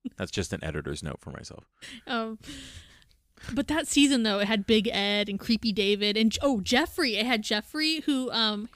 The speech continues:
Speaker 2: oh,
Speaker 1: Classic
Speaker 2: there you
Speaker 1: Jeffrey.
Speaker 2: go. No, Tim, though, yet another example of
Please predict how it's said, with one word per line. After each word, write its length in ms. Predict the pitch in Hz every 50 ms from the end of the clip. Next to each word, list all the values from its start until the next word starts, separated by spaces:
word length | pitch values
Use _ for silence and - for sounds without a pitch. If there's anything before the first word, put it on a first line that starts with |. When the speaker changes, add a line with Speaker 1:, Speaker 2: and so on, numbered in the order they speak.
| -
Speaker 2:
oh, 100 | 359 403 403
Speaker 1:
Classic 200 | 403 370 - -
Speaker 2:
there 100 | 311 349
you 100 | 339 -
Speaker 1:
Jeffrey. 260 | 240 240 240 160 -
Speaker 2:
go. 40 | - - - - - 247 233 208 - _ -
No, 60 | - 208
Tim, 180 | - 220 220
though, 180 | 208 190 - -
yet 280 | 220 202 208 226 226 -
another 360 | 220 214 202 208 202 202 208 214
example 420 | 214 202 - 196 196 180 196 190 190
of 220 | 196 190 - -